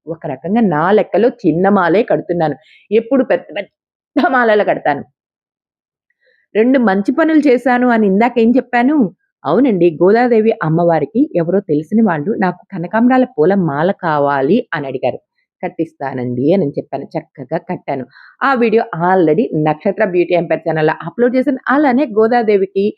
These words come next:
ఆ, ఆ సారీ తీసుకెళ్తున్న ఒక వీడియో, ఆ వీడియో మన లక్కీ ల-,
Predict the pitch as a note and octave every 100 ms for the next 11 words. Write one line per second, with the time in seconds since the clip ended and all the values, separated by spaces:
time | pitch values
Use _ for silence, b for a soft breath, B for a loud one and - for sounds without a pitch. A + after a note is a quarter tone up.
0 | b b b F#3 F#3 F3 E3+ - - F3
1 | E3+ E3 G3+ A3 A#3 G#3+ G#3+ F3+ F3+ F#3
2 | E3+ D#3 C#3+ D3 F#3 F#3+ F3 - _ _
3 | - F#3 G3 F#3+ G3 B3+ F3+ F3+ D3+ -
4 | D#3 C#3